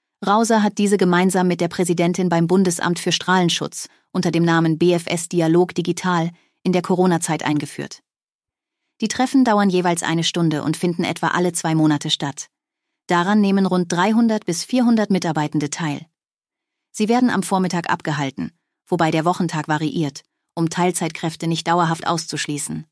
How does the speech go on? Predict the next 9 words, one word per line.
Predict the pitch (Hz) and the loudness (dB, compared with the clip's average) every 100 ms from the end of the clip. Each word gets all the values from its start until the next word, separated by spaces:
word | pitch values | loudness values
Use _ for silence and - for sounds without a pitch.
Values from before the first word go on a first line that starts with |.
| _ _ _ _ _ _ _ _ _ _ _ | _ _ _ _ _ _ _ _ _ _ _
Die | 240 226 | -2 0
Agenda | 226 240 269 254 | 2 4 4 4
sieht | 240 220 | 0 0
eine | 202 | -2
kurze | 202 233 240 233 | 0 -2 0 0
Ansprache | 185 196 - 175 175 | 0 -2 -2 -2 0
der | 175 | -2
Präsidentin | 170 170 170 160 160 156 | -2 -2 -2 -2 -2 -4
vor, | - 147 - | -4 -6 -6